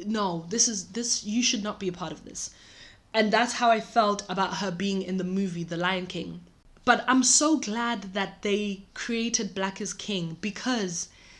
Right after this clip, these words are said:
this film allows those artists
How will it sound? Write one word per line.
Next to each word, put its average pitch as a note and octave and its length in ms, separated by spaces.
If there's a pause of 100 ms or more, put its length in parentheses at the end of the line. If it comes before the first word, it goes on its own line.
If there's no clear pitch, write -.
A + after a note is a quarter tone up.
(140)
this B3 300
film G#3+ 720 (320)
allows A3+ 760
those A#3 260 (120)
artists - 960